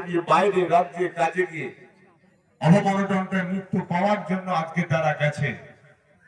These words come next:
কিন্তু আজকে তাদেরকে, তাদের উপরে যে টর্চার চলছে, সেই জন্য আমাদের রাজ্যের থেকে প্রতিনিধি পাঠিয়েছিলেন মুখ্যমন্ত্রী, আমাদের সাংসদ ডক্টর শর্মিলা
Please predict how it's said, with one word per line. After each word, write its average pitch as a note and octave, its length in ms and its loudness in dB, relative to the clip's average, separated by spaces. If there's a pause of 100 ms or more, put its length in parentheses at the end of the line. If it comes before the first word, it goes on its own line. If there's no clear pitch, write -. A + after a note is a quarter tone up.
(140)
কিন্তু F#3 300 6
আজকে E3+ 280 6 (120)
তাদেরকে, E3 380 6 (2500)
তাদের A3+ 300 10
উপরে G#3+ 180 4
যে G3+ 180 2
টর্চার G3 380 4 (120)
চলছে, G#3+ 280 -2 (160)
সেই F3 240 4
জন্য A#3 200 6 (1000)
আমাদের C4 400 8 (120)
রাজ্যের B3+ 380 6 (120)
থেকে C4 180 0 (120)
প্রতিনিধি C4+ 420 -2 (100)
পাঠিয়েছিলেন C4+ 520 0 (100)
মুখ্যমন্ত্রী, C4+ 600 2
আমাদের B3 360 8 (140)
সাংসদ B3 400 4 (880)
ডক্টর B3 300 8
শর্মিলা C5+ 520 6